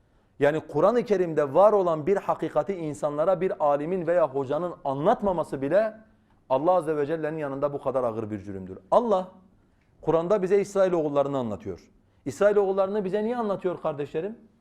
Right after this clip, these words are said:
İsrailoğullarına lanet okuyalım, onlara hakaret edelim, kötü pis Siyonistler diyelim diye mi bize anlatıyor?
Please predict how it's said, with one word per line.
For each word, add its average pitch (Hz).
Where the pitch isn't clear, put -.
İsrailoğullarına 175
lanet 175
okuyalım, 170
onlara 156
hakaret 165
edelim, 160
kötü 160
pis 170
Siyonistler 160
diyelim 175
diye 254
mi 320
bize 131
anlatıyor? 101